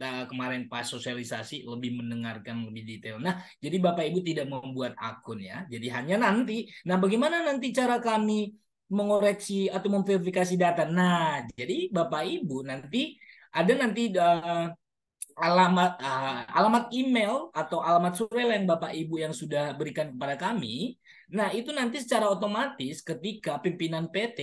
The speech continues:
atau Bapak W R A I yang akan nanti me-, memverifikasi, eh, data-data mahasiswa, nah, itu akan mis-, misalkan nih, ketika, eh, Bapak W R A I, eh, sudah mendaftarkan, nanti ada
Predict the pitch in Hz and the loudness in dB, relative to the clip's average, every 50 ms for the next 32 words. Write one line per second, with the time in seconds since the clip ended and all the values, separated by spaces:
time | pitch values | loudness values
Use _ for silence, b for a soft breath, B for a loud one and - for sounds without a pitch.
0 | 139 - 117 - - 127 127 131 127 120 - 120 123 131 135 135 135 131 131 160 | -8 -8 -8 -8 -8 -8 -6 -6 -8 -8 -8 -8 -6 -4 -4 -4 -4 -6 -6 -8
1 | 190 196 - 120 131 135 156 160 - _ B B B B 123 147 160 160 - - | -8 -6 -6 -6 -6 -6 -6 -6 -8 _ B B B B -6 -6 -6 -4 -4 -4
2 | 160 156 - - 175 170 170 160 160 160 151 165 165 160 160 156 156 - - 151 | -4 -4 0 0 0 0 0 -2 -2 -2 -4 -4 -4 -2 -4 -4 -6 -6 -10 -8
3 | 151 156 151 151 151 151 151 151 147 147 147 127 - - 156 147 147 143 143 147 | -4 -2 0 0 2 2 0 0 0 -2 -4 -6 -4 -2 -2 -2 -2 -6 -8 -10
4 | 131 143 143 143 139 - 147 147 143 147 143 143 143 127 - 104 107 131 139 139 | -6 -4 -4 -4 -4 -6 -6 -6 -4 -4 -4 -4 -6 -8 -10 -12 -8 -6 -4 -4
5 | 139 139 135 139 139 135 135 139 135 135 135 131 135 135 127 143 135 135 139 135 | -2 -2 -2 -4 -4 -4 -4 -4 -6 -6 -6 -6 -6 -6 -6 -6 -6 -6 -6 -6
6 | 143 139 139 135 135 139 139 - 175 196 185 - 139 110 92 120 156 254 - _ | -6 -8 -6 -6 -6 -6 -6 -4 -4 -6 -6 -6 -8 -6 -6 -6 -8 -10 -12 _
7 | _ _ 175 _ B B B B B 160 175 180 190 190 254 240 - 226 226 226 | _ _ _ _ B B B B B -4 -2 -2 0 0 0 2 2 2 2 2
8 | - 262 285 285 277 269 - _ _ _ _ _ - - 170 175 175 - - - | 2 0 0 0 -2 -6 -12 _ _ _ _ _ -6 -2 0 0 0 -2 -6 -4
9 | 165 160 151 160 160 160 - 214 240 247 226 165 127 113 - - 147 - - 143 | -4 -2 -2 -2 -2 -2 -2 -2 -2 0 -2 -2 -4 -6 -8 -10 -10 -10 -10 -8
10 | 127 - 202 208 208 208 - - - 156 156 156 156 151 151 147 143 143 127 - | 0 2 2 4 4 2 0 0 0 0 2 2 2 2 0 -2 -4 -4 -4 -4
11 | - - 147 151 147 147 143 120 143 156 180 202 208 190 - - _ - 147 147 | -6 -4 -2 -2 -2 -2 -2 -4 -2 0 0 0 0 -2 -6 -10 _ -4 -2 -2
12 | 147 147 143 143 139 - 160 165 165 165 151 151 156 147 - - 139 120 117 117 | 0 0 -2 -4 -4 -4 -2 0 0 0 0 -2 -2 -4 -4 -4 -6 -6 -6 -6
13 | - 185 208 202 151 131 135 180 185 - 202 208 226 233 247 247 - | -6 -6 -4 -4 -4 -4 -4 -4 -2 0 2 4 4 4 4 2 -2